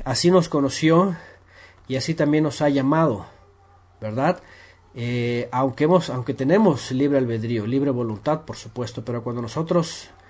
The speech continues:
escuchamos el llamado del Padre que nos ha conocido y, y, y accedemos, entonces entendemos, ¿verdad?, que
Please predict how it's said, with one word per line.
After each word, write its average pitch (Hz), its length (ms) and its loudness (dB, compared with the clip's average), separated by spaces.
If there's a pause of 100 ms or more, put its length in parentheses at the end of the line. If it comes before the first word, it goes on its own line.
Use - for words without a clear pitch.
(300)
escuchamos 160 600 0
el 131 120 0
llamado 151 640 2 (340)
del 117 240 -6
Padre 143 360 4
que 123 100 -6
nos 117 160 -8
ha 147 80 -2
conocido 147 640 0 (680)
y, 120 840 -2
y, 120 240 -4
y 117 160 -4
accedemos, 147 640 0
entonces 147 800 -2 (360)
entendemos, 139 1080 2 (160)
¿verdad?, 131 560 0
que 123 600 -2